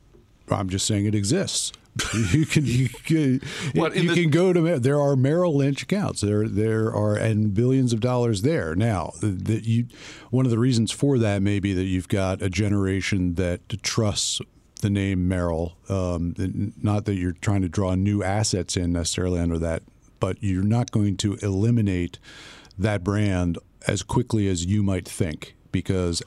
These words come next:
Speaker 1: there are piles of money there that are n-, maybe not paying close attention, but like the association that they have with, with that brand.
Speaker 2: I don't think it's going away quickly. I just think it's going away. <laughs> And the evidence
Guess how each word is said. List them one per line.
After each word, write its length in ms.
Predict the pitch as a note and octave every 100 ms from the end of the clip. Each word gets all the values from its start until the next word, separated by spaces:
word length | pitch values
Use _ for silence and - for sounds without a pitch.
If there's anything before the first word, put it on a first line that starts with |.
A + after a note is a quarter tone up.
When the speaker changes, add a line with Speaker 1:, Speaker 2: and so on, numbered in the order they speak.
| -
Speaker 1:
there 280 | G#2 G2+ G#2
are 100 | G2
piles 500 | - C3 C3+ B2 G#2+
of 100 | G2+
money 440 | G2+ G2+ F2 D#2 - - - - _
there 600 | - F2 A2 G2+ F2 E2+ D2+
that 140 | - F#2
are 40 |
n-, 220 | F#2 G2 -
maybe 240 | A#2+ C#3+
not 220 | F3 D#3+ -
paying 220 | C#3+ C3+
close 280 | C#3+ C3+ A#2
attention, 580 | G2 D3 C3 F#2+ E2+ -
but 280 | G2+ - -
like 460 | G2 G#2+ G#2+ - - -
the 220 | G#2 F#2
association 640 | F#2 G#2+ F2+ - F#2 - F#2+
that 140 | F2
they 140 | F#2+ F2+
have 500 | F2+ E2 D#2 - -
with, 320 | F#2+ F2+ - -
with 180 | F2 F2
that 160 | F2 D#2+
brand. 360 | E2+ D#2+ E2 - -
Speaker 2:
I 100 | A#2
don't 140 | C3 D3+
think 120 | C#3
it's 100 | -
going 200 | C#3 B2
away 140 | A#2
quickly. 480 | A2 A#2+ A2+ F2+ F2+ - - -
I 160 | A2+
just 220 | A#2+ A#2+
think 200 | A#2 G#2+
it's 140 | F2+ -
going 320 | G#2+ G2+ F#2+
away. 320 | F2 F#2+ - - - - - -
<laughs> 480 | - - - C3 A#2+
And 160 | C#3 C#3
the 120 | C3+
evidence 480 | B2 B2+ G#2+ -